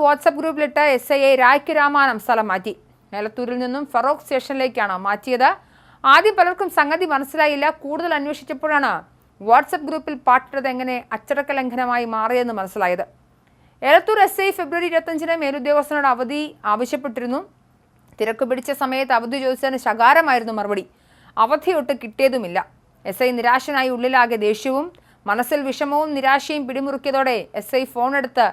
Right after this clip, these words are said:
"പാമ്പുകൾക്ക് മാളമുണ്ട്" എന്ന് തുടങ്ങുന്ന പാട്ട് പോലീസ് WhatsApp ഗ്രൂപ്പിൽ തന്നെ പോസ്റ്റ് ചെയ്തു. തൊട്ടു താഴെ ഏലത്തൂർ പോലീസ് സ്റ്റേഷനിലെ സംഭവങ്ങളുമായി പാട്ടിനൊരു ബന്ധവുമില്ല എന്നൊരു കുറിപ്പ് കൂടി ഇട്ടു. ഇതോടെ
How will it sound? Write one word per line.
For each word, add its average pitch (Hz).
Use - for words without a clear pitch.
"പാമ്പുകൾക്ക് 311
മാളമുണ്ട്" 277
എന്ന് 254
തുടങ്ങുന്ന 254
പാട്ട് 233
പോലീസ് 254
WhatsApp 247
ഗ്രൂപ്പിൽ 254
തന്നെ 247
പോസ്റ്റ് 214
ചെയ്തു. 202
തൊട്ടു 254
താഴെ 339
ഏലത്തൂർ 311
പോലീസ് 311
സ്റ്റേഷനിലെ 302
സംഭവങ്ങളുമായി 277
പാട്ടിനൊരു 269
ബന്ധവുമില്ല 269
എന്നൊരു 254
കുറിപ്പ് 233
കൂടി 247
ഇട്ടു. 208
ഇതോടെ 233